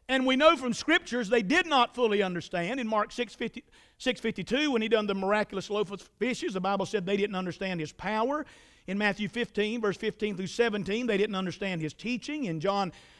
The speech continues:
twelve sixteen, they didn't understand His actions. In John thirteen, uh, when He's washing feet, they said they didn't understand that.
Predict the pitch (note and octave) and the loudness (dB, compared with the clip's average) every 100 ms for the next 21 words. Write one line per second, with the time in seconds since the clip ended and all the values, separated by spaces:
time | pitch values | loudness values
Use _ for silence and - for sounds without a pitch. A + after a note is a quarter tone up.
0 | _ - A3 A3+ - A#3+ - A3+ C4 C4 | _ -2 2 2 0 -8 -4 -2 -2 0
1 | G3+ A3+ G#3 G3+ - G#3+ F#3 E3+ - F3+ | 0 2 0 -4 -4 -4 -2 -4 -4 0
2 | G#3 - - C#4+ E4+ C#4+ - _ _ _ | -2 -2 -8 -8 -8 -12 -16 _ _ _
3 | F3 G3+ F#3 A3 G3 A3+ B3 - A#3+ C4 | -4 0 2 2 2 4 4 4 0 0
4 | E4 D#4 G#3+ _ _ F3 G#3 G3 F#3 G3+ | -2 -6 -8 _ _ -4 0 0 0 -2
5 | E3+ G3+ A3 - G#3+ F#3+ A#3+ C4+ D#4 G3+ | 0 2 2 2 -2 -2 0 2 2 2
6 | G3 - G3+ G3 F3+ F#3 E3+ E3 - F3 | -2 -2 -4 -2 -2 -2 -2 -2 -2 -4
7 | D#3 C3+ F#3+ A3 D4+ D#4+ - | -2 0 2 2 0 -2 -14